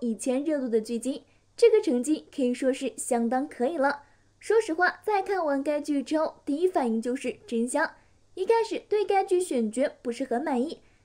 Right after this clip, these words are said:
但看到最后越来越上头。本来对赵露思演的桑稚不是很看好，看完全集后觉得赵露思果然令人刮目相看，她所扮演的桑稚没让大家失望。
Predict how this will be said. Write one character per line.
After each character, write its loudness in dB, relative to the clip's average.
但 4
看 0
到 6
最 0
后 0
越 0
来 6
越 2
上 -2
头。 0
本 4
来 2
对 6
赵 4
露 0
思 -2
演 2
的 2
桑 -4
稚 -2
不 -4
是 2
很 0
看 -2
好， -2
看 2
完 2
全 4
集 -2
后 0
觉 2
得 6
赵 4
露 0
思 -4
果 4
然 4
令 2
人 -4
刮 2
目 -4
相 -2
看， -2
她 0
所 4
扮 4
演 2
的 2
桑 -2
稚 -4
没 0
让 0
大 -2
家 -2
失 -2
望。 0